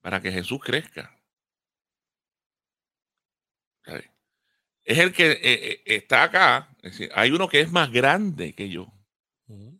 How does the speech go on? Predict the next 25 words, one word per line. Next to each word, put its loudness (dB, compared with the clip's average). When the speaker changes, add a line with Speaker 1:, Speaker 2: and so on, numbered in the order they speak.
Speaker 1:
Yo -4
bautizo 0
en -6
agua, -2
pero 0
hay 2
uno -2
que 2
viene 0
a -6
bautizar, -6
lo -10
que -10
es -6
más -4
grande -4
que -8
yo, -10
que -2
yo 0
no -2
soy 0
digno. -10
Speaker 2:
Ujú, -6
ujú. -6